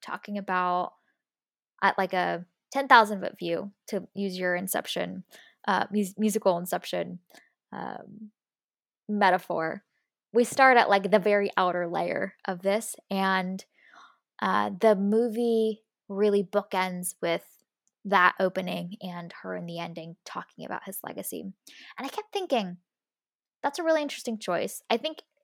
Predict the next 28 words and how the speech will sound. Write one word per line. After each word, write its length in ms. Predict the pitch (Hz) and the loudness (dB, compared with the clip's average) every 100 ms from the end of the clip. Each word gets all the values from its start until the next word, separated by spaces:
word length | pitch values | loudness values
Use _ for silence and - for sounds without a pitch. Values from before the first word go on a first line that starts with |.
| _ _ _ _ | _ _ _ _
I 80 | 226 | 0
was 160 | 226 214 | 2 0
wondering 400 | 247 277 302 254 | -2 -2 -4 -4
if 120 | 220 | -4
it 60 | |
was 140 | 180 196 | -4 -4
also 240 | 196 196 | -4 -6
a 40 | 180 | -10
strategic 520 | - - 226 202 185 | -12 -12 -8 -8 -8
choice 500 | - 185 180 - - _ - | -6 -4 -4 -6 -16 _ -20
because 380 | - - 202 190 | -16 -6 -6 -4
this 160 | 190 | -6
being 200 | - 185 | -6 -6
a 20 | |
Netflix 400 | 185 - - - | -8 -12 -16 -12
film, 380 | - 190 180 180 - _ _ _ _ | -4 -2 -2 -6 -14 _ _ _ _
um, 440 | 180 175 - 196 - _ _ | -6 -4 -6 -10 -16 _ _
it 140 | 214 - | -2 -2
would 460 | 185 196 190 180 190 _ _ _ | -2 0 0 -2 -8 _ _ _
potentially 480 | - - 214 - 208 | -10 -6 -6 -4 -4
hold 460 | - 190 202 208 208 | -2 0 0 0 -4
people's 400 | - 208 196 180 | -10 -10 -8 -10
attention 540 | 180 - 226 311 330 339 - | -10 -8 -6 -6 -6 -12 -8
and 300 | 202 180 185 | -4 -4 -4
set 280 | - 208 - | -4 -4 -4
the 80 | 202 | -8
context 840 | - 190 190 - 214 - - - - - | -4 -2 -2 -2 -4 -4 -10 -18 -20 -4
for, 580 | 196 185 185 180 175 | 0 2 2 0 -2